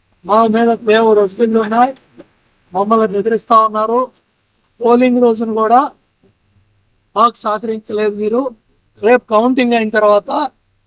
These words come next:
మీ సంగతి చూస్తాం" అని వాళ్ళ కుటుంబ సభ్యుల్ని, వాళ్ళని బూతులు తిడుతూ,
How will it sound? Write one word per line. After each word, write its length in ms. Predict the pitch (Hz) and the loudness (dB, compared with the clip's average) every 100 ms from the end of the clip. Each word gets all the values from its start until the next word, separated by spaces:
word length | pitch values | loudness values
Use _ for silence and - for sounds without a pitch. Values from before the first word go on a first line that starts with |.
| - | -4
మీ 120 | 220 | -2
సంగతి 460 | 202 208 233 185 226 | 0 0 0 0 -2
చూస్తాం" 420 | - 233 247 254 _ _ _ _ | -2 0 0 -2 _ _ _ _
అని 460 | 190 247 247 233 247 _ _ 156 | -4 0 0 0 -6 _ _ -8
వాళ్ళ 240 | 185 220 214 | -2 0 0
కుటుంబ 380 | 214 185 233 | -2 -2 -2
సభ్యుల్ని, 580 | 240 226 185 214 214 226 | 0 0 2 2 0 -2
వాళ్ళని 600 | 226 190 185 208 214 214 | -2 0 0 2 0 -2
బూతులు 400 | 202 170 208 220 | -4 -2 -2 0
తిడుతూ, 500 | 202 185 175 220 220 | -2 -2 -2 -2 -2